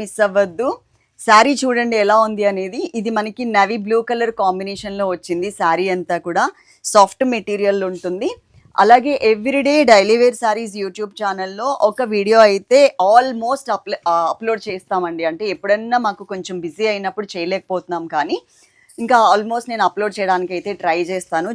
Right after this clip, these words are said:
జార్జెట్స్ మెటీరియల్‌లో సింగిల్ కలర్ ఎక్కువ బాగుంది అనుకున్న కలర్స్ ఉంటాయి కదా, సింగిల్ కలర్స్ తెప్పిస్తాం కదా, ఆ శారీస్ అయితే మాత్రం అన్షు టఫీ శారీస్‌లో జార్జెట్ మెటీరియల్ అయినా కూడా దాంట్లోనే అప్‌లోడ్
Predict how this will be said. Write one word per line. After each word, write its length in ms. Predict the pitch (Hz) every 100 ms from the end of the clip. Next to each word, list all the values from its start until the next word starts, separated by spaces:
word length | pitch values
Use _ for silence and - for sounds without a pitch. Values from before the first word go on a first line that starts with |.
| 202
జార్జెట్స్ 480 | 170 170 196 - 185
మెటీరియల్‌లో 560 | 170 170 165 156 160 440 - _ _ - -
సింగిల్ 360 | 262 269 294 285
కలర్ 320 | 254 233 247 247 -
ఎక్కువ 240 | 208 - 247 214
బాగుంది 420 | 208 202 233 233 240
అనుకున్న 320 | 220 214 214 202 190
కలర్స్ 320 | 190 214 214 226
ఉంటాయి 200 | 208 196
కదా, 140 | 170 180 -
సింగిల్ 260 | 196 220 226
కలర్స్ 280 | 202 208 -
తెప్పిస్తాం 460 | 196 - 190 196 180 170
కదా, 200 | 156 170 147 _ _ -
ఆ 140 | 196 247 233
శారీస్ 340 | 196 214 208
అయితే 200 | 196 185 185 175
మాత్రం 280 | 160 240 262 202
అన్షు 240 | 208 262 233
టఫీ 260 | 214 214 202
శారీస్‌లో 400 | 190 175 175 180 - 185
జార్జెట్ 400 | 185 170 214 214 220
మెటీరియల్ 400 | 202 196 196 180
అయినా 180 | 165 185 190
కూడా 160 | 196 240 220
దాంట్లోనే 360 | 170 185 180 208
అప్‌లోడ్ 280 | - 147